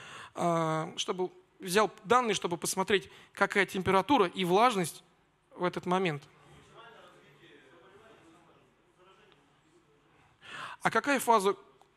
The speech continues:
развития моркови в этот момент? Те, кто выращивает морковь, там почти было тридцать процентов.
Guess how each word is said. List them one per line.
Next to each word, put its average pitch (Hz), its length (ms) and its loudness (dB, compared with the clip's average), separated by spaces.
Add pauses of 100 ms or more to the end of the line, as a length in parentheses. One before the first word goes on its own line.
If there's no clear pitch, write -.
развития 190 460 2
моркови 190 440 2
в 156 80 -4
этот 151 200 -6
момент? 151 440 -4 (640)
Те, 254 120 2
кто 233 180 0
выращивает 226 440 4
морковь, 220 360 2
там 185 140 -2
почти - 340 -8
было 208 180 -6
тридцать - 360 -4
процентов. 214 520 2